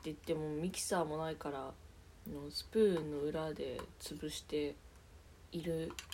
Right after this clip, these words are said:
やつに、青旗の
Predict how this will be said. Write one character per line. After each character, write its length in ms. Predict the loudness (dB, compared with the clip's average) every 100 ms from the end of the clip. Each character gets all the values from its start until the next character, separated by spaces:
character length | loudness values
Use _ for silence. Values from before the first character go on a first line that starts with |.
| -6
や 100 | -2 -2
つ 140 | -2
に、 320 | 0 2 0 -2 -4 -4 -14 -18 -18 -16 -18 -18 -18 -4
青 360 | 2 6 8 6
旗 440 | 2 2 4 2 -2 -16 -16 -18 -18 -18 -12 0
の 260 | 4 4